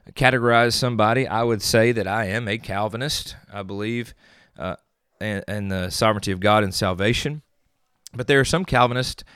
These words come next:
that would make it seem like God's choosing in election, i-, it's just gonna be a small number of people.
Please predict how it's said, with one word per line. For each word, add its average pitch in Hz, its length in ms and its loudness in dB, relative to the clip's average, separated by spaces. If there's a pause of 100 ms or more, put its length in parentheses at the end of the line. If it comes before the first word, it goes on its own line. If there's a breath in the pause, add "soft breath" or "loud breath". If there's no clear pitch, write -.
(240 soft breath)
that 135 120 0
would 131 100 0
make 139 200 0
it - 100 -4
seem 147 320 -2
like 139 320 0 (240 soft breath)
God's 139 400 2
choosing 139 680 0 (100)
in 135 180 0
election, 123 600 0 (580 soft breath)
i-, 143 160 -8
it's - 220 0
just 165 200 0
gonna 156 160 -2
be 151 140 2
a 143 60 4
small 147 420 2
number 147 240 0
of 139 120 -2
people. - 400 -2